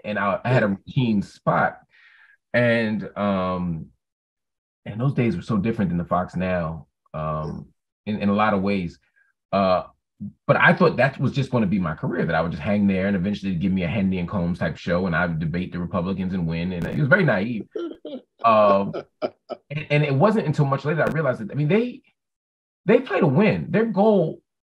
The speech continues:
Speaker 2: Yeah.
Speaker 1: you know, Roger Ailes, before he died, said to me, you know, he, he said, "Look, our job is to have pretty people argue.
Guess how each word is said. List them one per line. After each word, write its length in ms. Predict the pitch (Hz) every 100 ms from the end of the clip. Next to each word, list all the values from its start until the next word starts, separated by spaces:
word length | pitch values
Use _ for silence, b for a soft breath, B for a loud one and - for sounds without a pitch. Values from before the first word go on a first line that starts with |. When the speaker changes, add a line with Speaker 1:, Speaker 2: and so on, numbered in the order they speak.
| _ -
Speaker 2:
Yeah. 140 | 196
Speaker 1:
you 80 | 180
know, 120 | - - -
Roger 220 | 202 208
Ailes, 220 | 190 175
before 240 | 131 131 131
he 60 |
died, 220 | 113 104
said 140 | 104 87
to 60 |
me, 80 | 92
you 80 | 196
know, 80 | 170
he, 120 | 170
he 80 | 180
said, 140 | 175
"Look, 220 | 131 - - -
our 120 | 170
job 240 | 180 156
is 60 | 117
to 80 | 110
have 160 | 90
pretty 200 | - 127
people 240 | 113 107 92
argue. 300 | 69 69